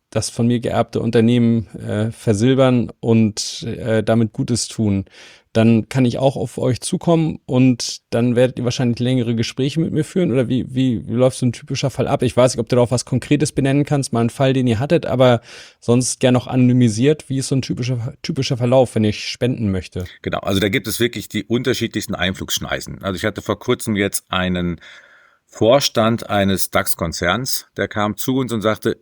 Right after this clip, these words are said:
Speaker 2: „Ich sehe obdachlose Jugendliche, das ist schwer auszuhalten für mich. Ich möchte gezielt etwas dafür machen. Sucht mir bitte drei Organisationen, die ihr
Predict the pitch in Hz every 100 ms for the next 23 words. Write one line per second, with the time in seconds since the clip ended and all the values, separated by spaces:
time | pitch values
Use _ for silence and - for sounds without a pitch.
0 | - 120 - 107 127 127 - _ _ _
1 | _ _ 143 - 143 120 123 113 110 135
2 | 131 95 95 120 135 131 _ _ _ _
3 | - 104 - - _ - - - 127 139
4 | 110 123 - 113 85 90 95 101 101 104
5 | - 113 - 101 104 - - 185 120 -
6 | 123 - 113 123 110 87 90 120 120 -
7 | _ 101 151 - 127 120 110 123 117 _
8 | _ - 87 135 120 117 113 123 123 123
9 | 104 - 139 143